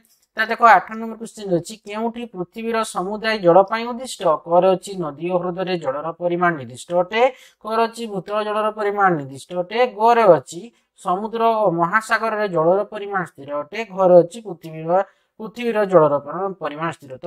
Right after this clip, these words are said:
କେଉଁ, କେଉଁଠି ସ-, ପୃଥିବୀର ସମୁଦାୟ ଜଳ ପାଇଁ ଉଦ୍ଦିଷ୍ଟ କହିଛି, ତାମାନେ ପୃଥିବୀର ଜଳର ପରିମାଣ ସ୍ଥିର, ସେଟା ହଉଛି ପୃଥିବୀର ସମୁଦାୟ ଜଳ ପାଇଁ ଉଦ୍ଦିଷ୍ଟ କି ନାହିଁ? ତେଣୁ ଘ ଟା ହଉଛି ରାଇଟ ଆନ୍ସର,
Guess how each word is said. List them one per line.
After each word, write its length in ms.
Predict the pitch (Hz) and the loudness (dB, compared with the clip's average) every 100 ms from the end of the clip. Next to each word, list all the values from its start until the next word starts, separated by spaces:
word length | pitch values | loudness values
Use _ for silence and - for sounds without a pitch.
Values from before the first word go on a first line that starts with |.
| 175 | -12
କେଉଁ, 180 | 196 196 175 _ _ | -10 -10 -12 _ _
କେଉଁଠି 340 | 185 202 220 262 | -4 -4 -2 -4
ସ-, 200 | - 214 | -6 -12
ପୃଥିବୀର 400 | 175 175 220 233 226 | -14 -12 -4 0 0
ସମୁଦାୟ 540 | - 214 240 254 269 247 | -2 2 4 8 8 8
ଜଳ 160 | 233 226 | 6 6
ପାଇଁ 220 | 226 220 214 | 4 -2 -2
ଉଦ୍ଦିଷ୍ଟ 360 | 185 180 165 175 156 | -6 -8 -8 -8 -8
କହିଛି, 340 | 135 127 117 127 _ _ - | -10 -14 -16 -20 _ _ 2
ତାମାନେ 320 | 214 233 240 | 4 4 2
ପୃଥିବୀର 640 | 233 202 - 233 233 233 233 | -2 -8 -8 -8 -2 6 8
ଜଳର 360 | 214 208 214 214 214 | 8 6 6 4 0
ପରିମାଣ 340 | 208 208 214 208 | -2 -4 -4 -6
ସ୍ଥିର, 260 | - 202 190 | -6 -6 -4
ସେଟା 220 | 185 196 214 | -6 0 0
ହଉଛି 220 | 220 226 226 | 0 -6 -12
ପୃଥିବୀର 380 | 180 170 208 208 | -12 -12 -8 -6
ସମୁଦାୟ 460 | 208 170 180 208 220 | -4 -4 -2 0 2
ଜଳ 140 | 214 214 | 2 0
ପାଇଁ 180 | 214 214 | -2 -8
ଉଦ୍ଦିଷ୍ଟ 300 | 208 226 - 247 | -10 -10 -8 -6
କି 80 | |
ନାହିଁ? 160 | 254 190 - _ _ - | -4 -4 -6 _ _ -4
ତେଣୁ 160 | 190 175 | 0 4
ଘ 100 | 151 170 | 8 8
ଟା 120 | 185 | 10
ହଉଛି 260 | 180 170 196 | 8 6 4
ରାଇଟ 280 | 180 139 135 | 6 6 6
ଆନ୍ସର, 300 | 131 123 127 | -4 -10 -14